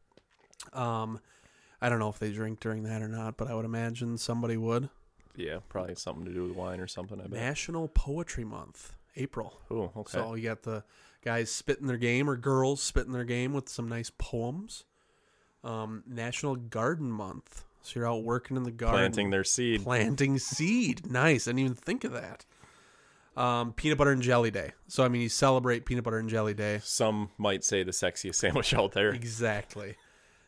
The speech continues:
Speaker 1: Like, just seeing those two things smushed together. Just run to the bedroom.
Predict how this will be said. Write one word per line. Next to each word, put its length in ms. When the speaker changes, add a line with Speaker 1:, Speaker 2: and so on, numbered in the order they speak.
Speaker 1:
Like, 180
just 200
seeing 240
those 200
two 160
things 300
smushed 440
together. 480
Just 360
run 480
to 60
the 80
bedroom. 480